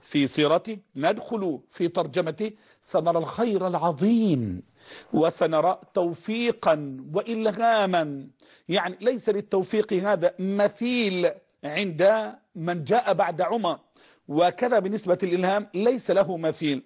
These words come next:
المهم يا جماعة، عمر كان معروفاً بحدة الطبع، كان معروفاً بحدة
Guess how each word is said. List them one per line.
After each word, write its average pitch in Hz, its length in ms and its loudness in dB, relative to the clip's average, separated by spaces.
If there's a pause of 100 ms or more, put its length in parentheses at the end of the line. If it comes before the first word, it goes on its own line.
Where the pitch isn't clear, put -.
(180)
المهم 233 320 4
يا 180 80 2
جماعة، 175 500 -2 (480)
عمر 240 640 2 (1040)
كان 180 260 4
معروفاً 180 680 0
بحدة 175 600 -2
الطبع، - 600 -8 (1040)
كان 170 240 0
معروفاً 190 320 0
بحدة 202 840 -4